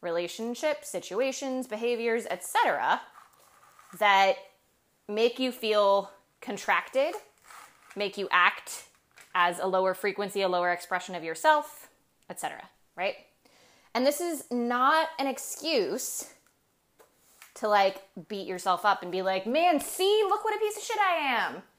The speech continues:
I have all these power leaks." No, this is not an excuse for more beat yourself up time. This is inventory. We are taking inventory. You are put on your scientist hat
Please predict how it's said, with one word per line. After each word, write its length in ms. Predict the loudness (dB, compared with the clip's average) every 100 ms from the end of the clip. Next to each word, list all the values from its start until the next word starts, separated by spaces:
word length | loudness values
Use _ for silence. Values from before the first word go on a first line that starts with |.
| _ _ _ -4
I 80 |
have 180 | 2 8
all 160 | 10 8
these 120 | 6
power 340 | 0 2 4 2
leaks." 480 | 0 -4 -10 -12 -12
No, 380 | -6 -2 -2 -2 -10
this 180 | -12 -8
is 100 | -2
not 320 | 4 6 6
an 80 | 4
excuse 600 | -2 -2 0 2 0 -4
for 460 | 0 4 4 2 -2 -18 -20 -20 -14 -2
more 420 | 4 8 10 8
beat 200 | 6 2
yourself 360 | 2 2 2 0
up 120 | -2
time. 240 | -6 -10 -16 _ _ _ _ _ _ _ _ _ _ _ _
This 180 | -2 4
is 600 | 6 8 6 2 -4 -8 -14 _ _
inventory. 760 | -6 -2 -2 -2 0 2 4 2 -2 -8 _ _ -8
We 100 | -6
are 60 |
taking 340 | -4 -6 -4 -4
inventory. 680 | -4 -4 -6 -8 -6 -10 -14 _ _
You 140 | -4
are 200 | 0 0
put 180 | 0 0
on 140 | 2 2
your 100 | 0
scientist 640 | 2 2 0 0 -2 2
hat 320 | 4 6 4